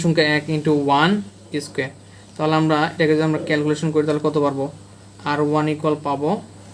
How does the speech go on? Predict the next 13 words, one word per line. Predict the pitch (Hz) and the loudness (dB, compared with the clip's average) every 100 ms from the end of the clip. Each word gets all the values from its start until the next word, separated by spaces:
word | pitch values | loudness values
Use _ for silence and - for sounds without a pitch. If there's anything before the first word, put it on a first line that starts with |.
| - - - - - - - - - - - - - - - - | -20 -20 -20 -20 -20 -20 -20 -20 -20 -20 -20 -20 -20 -20 -18 -2
এইচ | 156 151 147 | 0 0 -4
স্কয়ার, | - 147 165 202 - - | -2 -2 0 -2 -10 -8
শুধু | 160 | 2
এইচ | 160 151 151 | 2 2 -2
স্কয়ার, | - 143 | -4 -4
কারণটা | 160 165 170 | 0 2 2
কি? | 165 143 - - - - - - | 2 -4 -8 -20 -20 -20 -20 -8
এখানে | 147 156 156 | -2 0 2
ওয়ান | 143 147 160 | 2 2 2
স্কয়ার | 160 170 | 0 0
মানে | 165 160 | 2 2
তো | 160 143 | 0 2
ওয়ান, | 139 | 0